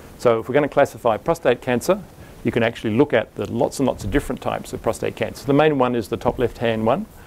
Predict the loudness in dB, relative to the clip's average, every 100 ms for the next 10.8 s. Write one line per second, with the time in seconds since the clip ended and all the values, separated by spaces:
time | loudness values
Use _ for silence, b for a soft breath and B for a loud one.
0 | B -4 -2 0 -2 2 2 2 0 -6
1 | -4 -6 -4 -4 -4 -4 -2 -2 0 -2
2 | -2 -6 -4 -2 2 2 2 -2 -6 -8
3 | B B B 0 4 6 6 4 2 2
4 | 2 2 0 0 2 0 2 0 2 0
5 | 2 0 0 -4 -4 -6 -2 2 2 0
6 | -2 -2 -6 B B B -2 2 4 4
7 | 2 2 2 2 2 -2 -4 -4 -8 -2
8 | 0 -2 -2 -4 -4 -8 -6 -6 -4 -4
9 | -2 -2 0 0 0 -2 -2 2 2 2
10 | -6 -6 -8 -4 -2 -2 -2 -8